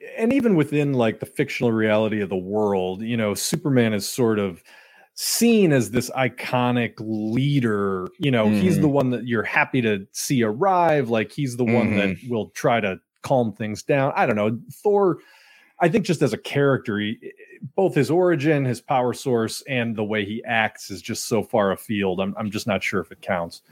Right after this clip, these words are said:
Speaker 2: Yeah, yeah, yeah,
Speaker 1: Yeah.
Speaker 2: definitely. I'm just saying that, I'm saying he is the anti-Superman.
Speaker 1: Yeah. I did wanna make special mention, you know, Ron, you asked if any of these guys sort of had the last of his race thing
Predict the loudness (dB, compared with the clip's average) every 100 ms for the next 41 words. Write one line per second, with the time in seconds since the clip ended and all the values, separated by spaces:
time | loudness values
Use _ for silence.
0 | -8 -2 0 2 2 2 2 0 -2 -2
1 | -4 -2 0 0 0 0 0 0 -4 -2
2 | 0 0 0 0 -2 -2 -4 -2 -2 -6
3 | -8 -6 -8 -10 -14 -14 -14 -16 -8 0
4 | 0 0 -6 _ -14 -10 -6 -4 -2 -2
5 | 0 0 -2 0 -2 0 0 0 0 -2
6 | -2 0 0 2 0 0 0 0 0 -2
7 | -4 -4 -2 0 0 -2 0 0 0 0
8 | -4 -12 -4 -2 0 0 -2 -2 0 0
9 | 0 -4 -6 -6 -6 -2 0 -2 -4 -2
10 | -2 -2 -8